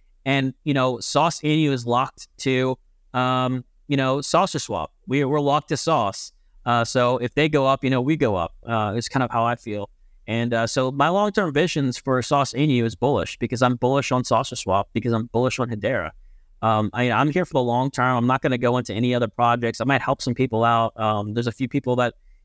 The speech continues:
you know, want some help with their N F T projects, and I, I would love to help them out with that. Um, but my,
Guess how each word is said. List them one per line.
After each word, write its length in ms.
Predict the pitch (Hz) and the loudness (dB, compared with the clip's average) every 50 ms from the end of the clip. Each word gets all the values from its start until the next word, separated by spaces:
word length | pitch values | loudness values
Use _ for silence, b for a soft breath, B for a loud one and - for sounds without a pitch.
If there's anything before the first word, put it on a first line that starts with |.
| _ | _
you 60 | 123 | -2
know, 80 | 127 127 | 0 0
want 180 | 127 139 147 139 | 2 0 -2 -2
some 100 | - 127 | -4 -2
help 260 | - 139 139 147 - | 0 0 0 0 0
with 140 | - 127 - | -4 -4 -2
their 180 | 131 120 120 101 | -2 -2 -2 0
N 120 | 117 131 | -2 -2
F 120 | 131 123 | -2 -2
T 140 | - - 160 | -2 -4 -4
projects, 560 | 170 - 139 127 120 123 131 127 120 127 - - _ _ _ _ _ | -2 -2 0 0 0 0 0 -4 -6 -6 -10 -16 _ _ _ _ _
and 100 | - 120 | -2 0
I, 120 | 127 139 160 | 2 2 2
I 140 | 160 - 147 | 2 2 2
would 140 | 170 151 | 2 2
love 300 | 127 123 139 151 175 - | 2 2 2 2 2 2
to 80 | - 147 | 0 0
help 180 | 135 151 147 - | 0 0 0 0
them 140 | - 120 | 0 0
out 160 | 127 151 165 117 | 0 0 -2 -4
with 100 | 113 - | -6 -4
that. 280 | 113 107 107 107 - - - | -2 -2 -2 -2 -4 -8 -8
Um, 320 | 113 117 113 107 104 107 - | -6 -4 -2 -2 -4 -6 -6
but 160 | - 127 - - | -8 -10 -6 -2
my, 240 | 135 139 156 156 | -2 0 0 -2